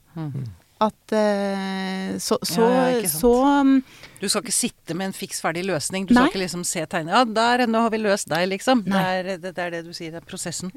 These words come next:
Speaker 2: Ja, og over tid så kanskje ser du da at, eh, det blir farger i tegningene,
Speaker 1: Ja,
Speaker 2: at det blir, eh, ikke sant, mer, eh, et, en, en person og ikke masse små objekter. Det blir mer kongruens, ikke sant, ja, og så
Speaker 1: Mm.
Speaker 2: videre. Du ser liksom at kvali-, det er kvaliteter som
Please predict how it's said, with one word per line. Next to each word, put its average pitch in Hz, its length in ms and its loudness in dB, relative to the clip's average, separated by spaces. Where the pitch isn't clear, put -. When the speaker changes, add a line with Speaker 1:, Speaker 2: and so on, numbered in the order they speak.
Speaker 2:
Ja, 175 140 -2
og 240 220 8
over 262 100 6
tid 427 320 0
så 330 80 0
kanskje 269 240 4
ser 208 180 2
du 214 60 2
da 202 160 4
at, - 160 -6
eh, 190 400 2
det 180 100 0
blir 165 140 0
farger 160 400 -4
i - 80 -2
tegningene, 226 640 2
Speaker 1:
Ja, 139 320 2
Speaker 2:
at 202 100 -4
det 190 140 0
blir, 175 400 -2
eh, 175 300 2
ikke - 100 -6
sant, 180 160 2
mer, 151 160 0
eh, 156 480 0
et, - 1300 -6
en, 202 300 2
en 190 160 0
person 202 400 0
og 190 80 0
ikke 180 180 -2
masse - 320 -2
små 214 220 -2
objekter. 190 800 0
Det 196 100 -2
blir 185 160 2
mer 170 320 -2
kongruens, 180 760 2
ikke - 140 -8
sant, - 160 -8
ja, - 80 -10
og 180 100 -4
så 170 80 -2
Speaker 1:
Mm. 147 80 -2
Speaker 2:
videre. - 220 -10
Du 190 80 -2
ser 185 400 0
liksom 170 260 -2
at - 140 -6
kvali-, 185 240 -2
det 175 100 2
er 165 60 0
kvaliteter 180 760 -4
som 165 280 -2